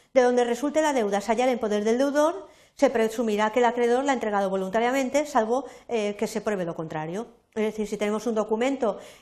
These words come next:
en el que hay una deuda y lo tenemos nosotros, que somos deudores, se supone que no lo ha entregado el acreedor,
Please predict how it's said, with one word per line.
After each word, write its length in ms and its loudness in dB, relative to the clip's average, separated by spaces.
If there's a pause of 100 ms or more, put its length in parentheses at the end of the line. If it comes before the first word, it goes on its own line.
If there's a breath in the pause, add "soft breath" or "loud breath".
en 120 2
el 180 4
que 420 0
hay 180 4
una 220 2
deuda 360 4
y 80 2
lo 120 2
tenemos 260 0
nosotros, 380 -2
que 80 -2
somos 240 0
deudores, 440 4
se 120 -4
supone 400 0
que 80 -2
no 100 0
lo 60 2
ha 40 2
entregado 360 0
el 60 2
acreedor, 600 -2